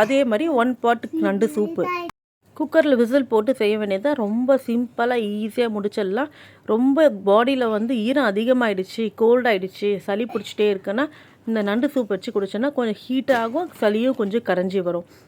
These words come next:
ம-, கண்டிப்பா ட்ரை பண்ணுங்க எல்லாரும். ஃபஸ்ட்டு அந்த குக்கரை வந்து நல்லா வாஷ் பண்ணிட்டு ஹீட் பண்ணிக்கலாம். ஹீட் பண்ண பிறகு எண்ணெய் ஊத்திக்கலாம். எண்ணெய் ஊத்திட்டு வெங்காயம் போட்டுக்கலாம். கொஞ்சம் நல்லா சாப் பண்ண வெங்காயமா போட்டுக்கலாம்.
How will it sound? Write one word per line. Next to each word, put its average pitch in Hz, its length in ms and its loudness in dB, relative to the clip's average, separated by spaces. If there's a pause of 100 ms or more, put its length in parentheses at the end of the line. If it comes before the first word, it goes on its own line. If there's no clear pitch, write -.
(220)
ம-, 196 180 -2
கண்டிப்பா 269 400 2 (100)
ட்ரை 202 220 4
பண்ணுங்க 185 260 -4 (100)
எல்லாரும். 214 300 -2 (480)
ஃபஸ்ட்டு 240 280 -4
அந்த 247 220 -2
குக்கரை 240 320 -2
வந்து 202 200 -2
நல்லா 208 200 -2
வாஷ் 202 220 0
பண்ணிட்டு 202 360 -6
ஹீட் 226 240 -4
பண்ணிக்கலாம். 220 440 -6
ஹீட் 294 200 -6
பண்ண 254 240 -4
பிறகு 190 240 -8 (120)
எண்ணெய் 202 220 -2
ஊத்திக்கலாம். 214 500 -6
எண்ணெய் 240 240 -4
ஊத்திட்டு 196 340 -6
வெங்காயம் 202 360 -2
போட்டுக்கலாம். 185 380 -8 (600)
கொஞ்சம் 277 240 0
நல்லா 220 120 2 (120)
சாப் 214 260 2
பண்ண 208 240 -2
வெங்காயமா 190 420 -4
போட்டுக்கலாம். 190 420 -6